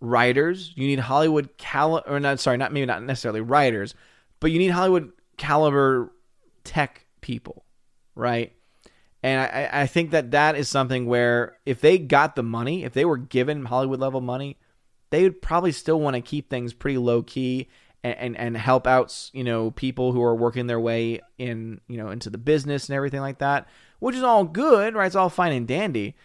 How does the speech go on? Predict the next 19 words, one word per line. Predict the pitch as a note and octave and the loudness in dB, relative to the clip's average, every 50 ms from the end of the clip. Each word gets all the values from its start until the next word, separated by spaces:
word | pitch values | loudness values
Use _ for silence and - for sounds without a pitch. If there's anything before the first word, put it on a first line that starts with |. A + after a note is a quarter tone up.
| _ _ _ _ _ _ _ | _ _ _ _ _ _ _
Um, | - A#2+ A#2 A#2+ A#2+ A#2+ A#2 A#2 - _ _ _ _ _ _ _ _ - | 2 4 6 6 6 4 2 0 -6 _ _ _ _ _ _ _ _ 0
but | B2+ C3 B2 | 2 2 4
I | F#2 C#3 | 4 0
think | C3+ - F#3 G3+ G3 F#3+ | 0 0 -2 -2 0 -2
it | D#3+ | -2
would | C#3 C3 - | -2 -2 -4
still | - - D3 C#3+ C3+ A#2+ | -2 0 0 0 0 0
suffer | - C#3 C3+ - - A#2 | 0 -2 -2 -2 -4 -10
from | - - A#2 A2+ | -8 -8 -8 -8
the | A2 G#2+ | -6 -8
same, | - - A#2+ A#2+ A#2+ A#2 A2+ A2+ A2+ - _ _ _ _ _ _ | -6 -6 -4 -4 -4 -4 -6 -8 -10 -12 _ _ _ _ _ _
from, | - A#2+ A2+ A2+ | -10 -8 -8 -8
from, | A2 - - A#2+ - | -8 -6 -8 -8 -6
from | - C#3 C#3+ | -6 -8 -4
some | - F#3 E3+ | -2 0 0
of | D3 | 0
the | B2 | -2
same | A#2 - B2 A#2 G#2+ | -2 -4 -6 -6 -6
issues, | G2 G#2 - - - - - - | -8 -8 -10 -14 -16 -18 -18 -20